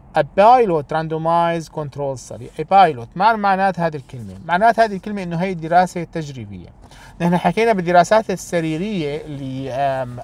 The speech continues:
أنواع، مراحل الدراسات السريرية، المراحل البري كلينيكال، مرحلة واحد ومرحلة اثنين وثلاثة، الفيز ثري، اللي هي، آم، معظم الدراسات اللي ب-، بتاخد ترخيص من اف دي اي بده يكون مرقت بالفيز ثري. نحن هون هذا نمط تاني من التصنيفات، هي اسمها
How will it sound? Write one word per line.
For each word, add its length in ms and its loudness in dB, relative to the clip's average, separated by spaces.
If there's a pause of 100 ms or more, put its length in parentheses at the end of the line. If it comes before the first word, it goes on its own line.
أنواع، 380 2
مراحل 340 2
الدراسات 380 -2
السريرية، 460 -6
المراحل 360 -2
البري 340 -10
كلينيكال، 480 -8
مرحلة 360 -6
واحد 340 4
ومرحلة 300 -10
اثنين 280 -10
وثلاثة، 520 2
الفيز 400 -6
ثري، 260 -6 (360)
اللي 180 -2
هي، 500 0
آم، 420 2
معظم 300 2
الدراسات 520 2
اللي 180 -10
ب-، 80 -10
بتاخد 520 0
ترخيص 360 -8
من 60 -10
اف 140 -10
دي 160 -8
اي 60 -2
بده 100 -12
يكون 220 -8
مرقت 220 -4
بالفيز 340 -8
ثري. 320 -6 (800)
نحن 280 0
هون 480 4 (540)
هذا 260 4
نمط 340 0
تاني 280 4
من 180 -4
التصنيفات، 800 -6
هي 160 -4
اسمها 220 -4